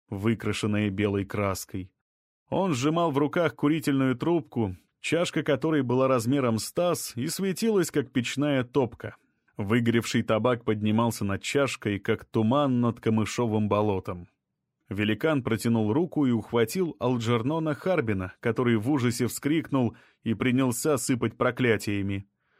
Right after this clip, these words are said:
Потом бородач опустил сопротивляющегося негодяя на дощатый пол, рывком поднял руку, потряс ею. Харбин явно его укусил.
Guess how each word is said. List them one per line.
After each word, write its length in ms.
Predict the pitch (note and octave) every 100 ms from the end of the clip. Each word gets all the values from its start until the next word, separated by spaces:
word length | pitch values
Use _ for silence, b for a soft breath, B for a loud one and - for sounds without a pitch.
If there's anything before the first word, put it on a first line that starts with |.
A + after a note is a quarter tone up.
| _
Потом 380 | G#2 G#2 G#3 F#3
бородач 420 | D3+ C3 F3 -
опустил 480 | B2 B2 - F#3 D#3
сопротивляющегося 1120 | C3 A2+ G#2+ B2+ D#3 D#3 A#2+ - A#2 A2 A2+
негодяя 580 | A2 A2+ A#2+ F#3 F3 C#3+
на 160 | C3
дощатый 600 | B2 B2 - E3 D#3 D3
пол, 400 | C#3 F3 A#2+ F2+ _
рывком 540 | A2 A#2+ B2 D#3 D3+ B2
поднял 440 | A#2+ A2+ A#2+ A#2+
руку, 440 | E3+ F3 F3 C#3 - _
потряс 520 | C3 C3 D#3+ B2+ -
ею. 400 | G#2+ G2 F#2+ F2+ - _ _ _ _ _
Харбин 520 | - B2 C3+ C3+ D3+
явно 380 | B2+ A2+ A2+ A2
его 280 | A2+ G#2 G#2
укусил. 600 | G2 A2+ - G2+ F#2+